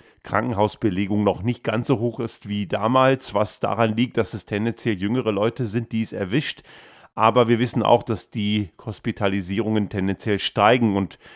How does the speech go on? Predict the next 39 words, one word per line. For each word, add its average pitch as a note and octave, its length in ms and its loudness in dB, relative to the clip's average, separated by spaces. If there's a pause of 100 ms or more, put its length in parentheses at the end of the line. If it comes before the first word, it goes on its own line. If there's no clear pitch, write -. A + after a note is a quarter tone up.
(140)
dass - 160 -12
das - 160 -4
immer B2+ 240 4
mit A2+ 160 0
einer G#2+ 200 0
Latenz A2+ 440 0
von G2 220 -2
zwei F#2+ 240 0
bis F#2 160 -8
drei F#2+ 240 -2
Wochen G2+ 240 0
reagiert. E2+ 720 -8 (500)
Ein C#3+ 160 4
lästiges E3+ 440 2
Thema. D#3 280 4
Ich C3 140 -2
habe C3+ 180 0
mir B2 140 2
eigentlich B2+ 320 -2
vorgenommen, A#2+ 480 4
hier A#2 420 2
auf - 240 -4
Themen B2+ 300 0
zu B2+ 100 -6
schauen, A2+ 320 2
die A2 140 -4
abseits - 420 -2
davon G#2+ 320 0
sind. G#2+ 220 0
Wir G#2 140 2
haben G2+ 180 2
ja G#2 60 2
auch - 200 -6
viele, A2+ 300 -4
viele A2 240 -2
andere G2+ 240 -2
spannende A2+ 580 4 (600)
Themen, C3 580 4
die B2 480 0